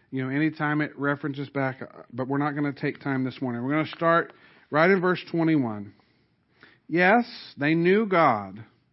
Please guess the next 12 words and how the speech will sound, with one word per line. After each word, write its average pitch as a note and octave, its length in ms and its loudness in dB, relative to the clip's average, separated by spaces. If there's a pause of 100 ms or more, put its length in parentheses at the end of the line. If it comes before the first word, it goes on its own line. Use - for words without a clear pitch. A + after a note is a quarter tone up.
(920)
but C3+ 120 -10
they F3+ 100 2
wouldn't A3 400 2
worship A3+ 440 2
him D#3+ 180 2
as C#3 160 -2
God E3 460 2
or C#3+ 200 -6
even G3 580 -2
give D#3 220 -2
him D#3 480 -2
thanks. A2+ 320 -6